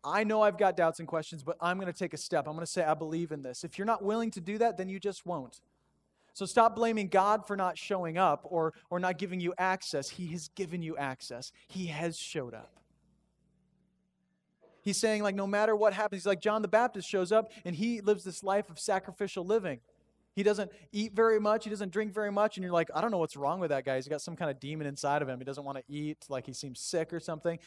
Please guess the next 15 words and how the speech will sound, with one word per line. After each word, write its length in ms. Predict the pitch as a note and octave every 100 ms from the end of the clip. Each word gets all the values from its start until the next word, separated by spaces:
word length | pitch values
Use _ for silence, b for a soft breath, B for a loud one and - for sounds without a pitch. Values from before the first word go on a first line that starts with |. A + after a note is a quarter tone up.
| B -
Jesus 340 | A#3 C4 A3+
shows 300 | - F3+ E3
up. 260 | F3 F#3 - B
He 100 | F#3+
eats 280 | F#3+ F3+ D#3+
really 260 | E3 F3+ C#3
good. 340 | C3+ C#3+ F3+ - b b b D#3+
And 100 | F3
then 60 |
he 100 | E3+
hangs 280 | F3+ F3+ F3
out 180 | F3 E3+
with 140 | D#3
sinners 520 | - F#3 F3+ F3+ E3+
and 180 | D#3 D3+